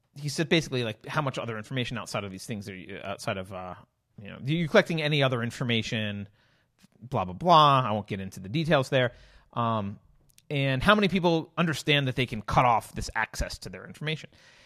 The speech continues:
And Sundar cites another interesting stat, which I think is, is quite fascinating and, and actually way more people than I thought. He says twenty million people a day make changes to their privacy settings.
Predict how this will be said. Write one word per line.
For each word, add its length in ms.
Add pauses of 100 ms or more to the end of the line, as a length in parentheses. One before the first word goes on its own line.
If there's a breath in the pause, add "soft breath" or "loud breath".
(160 loud breath)
And 100
Sundar 360
cites 280
another 240
interesting 520 (140)
stat, 480
which 220
I 100
think 260
is, 320
is 120
quite 280
fascinating 500
and, 180
and 300
actually 420 (320 soft breath)
way 200
more 180
people 260
than 120
I 60
thought. 500
He 180
says 400
twenty 260
million 240
people 260
a 40
day 320 (320 soft breath)
make 360
changes 500
to 160
their 80
privacy 420
settings. 400